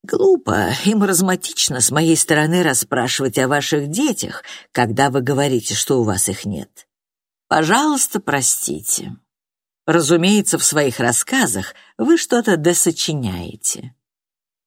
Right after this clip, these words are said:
Поскольку мне восемьдесят четыре и память у меня всё ещё превосходная, я знаю, что совпадения неизбежны. Например,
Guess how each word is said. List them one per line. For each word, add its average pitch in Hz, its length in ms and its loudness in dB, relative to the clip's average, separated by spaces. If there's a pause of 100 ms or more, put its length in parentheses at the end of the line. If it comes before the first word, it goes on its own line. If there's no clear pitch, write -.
(260)
Поскольку 165 580 0
мне 156 220 -2
восемьдесят 151 720 0
четыре 208 560 0
и 120 180 -2
память 143 480 0
у 135 80 -4
меня 135 220 -4
всё 131 220 0
ещё 120 240 0
превосходная, 117 1000 -2 (440)
я 117 240 0
знаю, 190 320 2
что - 180 -2
совпадения 156 920 0
неизбежны. 123 1000 -4 (640)
Например, 156 560 0